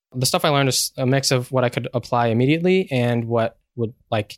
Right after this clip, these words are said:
is just good general knowledge to have. Like, for example, we, I took, like, a distributed systems class. Generally, when you're s-,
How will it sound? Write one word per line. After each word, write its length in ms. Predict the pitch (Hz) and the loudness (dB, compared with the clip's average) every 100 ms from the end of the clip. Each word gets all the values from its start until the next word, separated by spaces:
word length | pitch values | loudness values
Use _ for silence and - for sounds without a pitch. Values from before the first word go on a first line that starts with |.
| - | -4
is 120 | 131 | 0
just 280 | 135 - - | 0 0 -2
good 120 | 139 120 | -4 0
general 200 | 120 113 | -2 0
knowledge 280 | 113 104 104 | -2 -2 -6
to 60 | |
have. 320 | 104 98 98 - | -6 -8 -8 -6
Like, 160 | 110 - _ _ _ - | -8 -8 _ _ _ -2
for 100 | 143 | 0
example, 400 | 143 139 135 127 | 0 2 2 2
we, 100 | 127 - | -2 -2
I 80 | 120 | -4
took, 200 | - 120 | -2 0
like, 140 | 117 | 0
a 40 | 120 | 0
distributed 500 | - - 135 131 123 | 0 0 0 0 -2
systems 340 | 135 - 123 | -4 -4 -6
class. 520 | - 110 110 - - - _ _ _ _ - - | -2 -2 -2 -2 -4 -6 _ _ _ _ -20 -4
Generally, 400 | 147 165 156 147 | 0 2 2 2
when 380 | 139 131 131 123 | 2 2 2 0
you're 80 | |
s-, 120 | 120 | -2